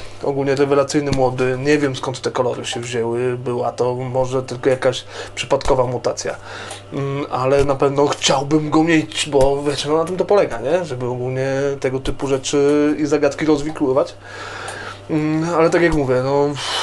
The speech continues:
był zaplątany w pępowinę. Jak widzicie właśnie na, na zdjęciu, e, w ogóle nie zaabsorbował,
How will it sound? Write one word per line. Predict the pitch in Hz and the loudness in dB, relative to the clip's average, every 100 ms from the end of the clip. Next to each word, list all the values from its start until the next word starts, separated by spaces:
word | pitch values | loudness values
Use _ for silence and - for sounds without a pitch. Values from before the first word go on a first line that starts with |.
| - - - | -4 -6 -8
był | 139 151 160 | 0 4 6
zaplątany | 151 151 139 139 135 | 6 4 2 2 2
w | |
pępowinę. | - 131 131 127 117 | 0 0 -2 -4 -2
Jak | 123 131 | -2 -2
widzicie | 131 131 143 127 | -4 -4 -2 2
właśnie | 127 - 135 | 2 0 -2
na, | 127 127 123 123 127 | -2 -2 0 -2 0
na | 127 | -2
zdjęciu, | 127 131 127 - 131 123 131 - - - - | 0 -2 -4 -4 -4 -4 -6 -12 -14 -12 -2
e, | 139 131 | 0 2
w | 139 | 0
ogóle | 139 131 131 | 2 0 0
nie | 127 123 123 | 0 2 0
zaabsorbował, | 123 131 123 139 131 123 123 120 123 127 | 2 2 2 -2 0 2 2 0 0 -2